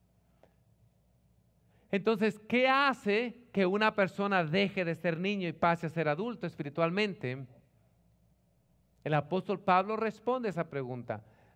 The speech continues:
desarrollando amor. "Pastor, ¿pero por qué? ¿Por qué?". Yo les conté un chiste a los varones ayer. ¿Me dan permiso las hermanas para contárselo?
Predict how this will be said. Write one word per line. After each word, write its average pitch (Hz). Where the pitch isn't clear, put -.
desarrollando 202
amor. 185
"Pastor, 233
¿pero 214
por 202
qué? 262
¿Por 208
qué?". 254
Yo 165
les 185
conté 175
un 165
chiste 180
a 165
los 147
varones 151
ayer. 147
¿Me 147
dan 170
permiso 160
las 151
hermanas 147
para 135
contárselo? 120